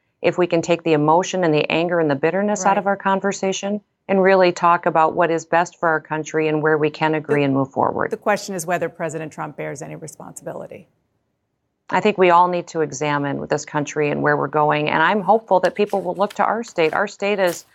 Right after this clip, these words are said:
Speaker 1: done incredible things. I think the country is desperate for some hope right now.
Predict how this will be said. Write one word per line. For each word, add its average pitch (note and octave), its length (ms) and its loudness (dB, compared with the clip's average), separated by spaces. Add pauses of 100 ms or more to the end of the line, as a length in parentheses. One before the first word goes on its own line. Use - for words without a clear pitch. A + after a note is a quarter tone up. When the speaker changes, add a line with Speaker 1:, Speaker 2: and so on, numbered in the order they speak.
(260)
Speaker 1:
done F#3+ 160 0
incredible G#3 520 -2
things. G#3 440 -6
I F3+ 120 -6
think F#3 260 -8
the E3+ 260 -2 (220)
country A3 340 -2
is F3+ 80 -4
desperate F#3+ 360 0
for F#3+ 140 -6
some E3 160 -8
hope F#3+ 300 0
right G#3+ 180 0
now. A3 320 -2